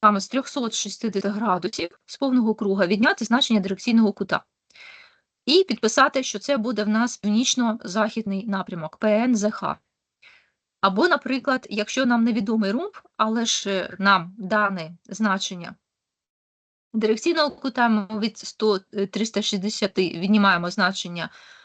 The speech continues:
а, дирекційного кута, щоб знайти румб, або навпаки, від трьохсот шістдесяти градусів ми віднімаємо румб для того, щоб знайти значення дирекційного кута. Ось таким чином.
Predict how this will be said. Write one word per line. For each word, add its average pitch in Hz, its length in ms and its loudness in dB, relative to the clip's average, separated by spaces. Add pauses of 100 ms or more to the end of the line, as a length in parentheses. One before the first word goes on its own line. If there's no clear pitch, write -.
(180)
а, 180 100 -2
дирекційного 277 580 0
кута, 254 280 0
щоб 233 180 -2
знайти 214 360 2
румб, 196 320 -2
або 240 180 0
навпаки, 208 500 2
від 202 160 -2
трьохсот 214 380 -4
шістдесяти 208 680 -6
градусів 254 600 2
ми 220 180 2
віднімаємо 202 600 2
румб 262 220 -2
для 185 220 -6
того, 226 300 -2
щоб 202 180 -8
знайти 185 460 -4
значення 202 920 -2
дирекційного 180 640 -4
кута. - 320 -8 (1800)
Ось 226 160 2
таким 220 300 2
чином. 170 300 -6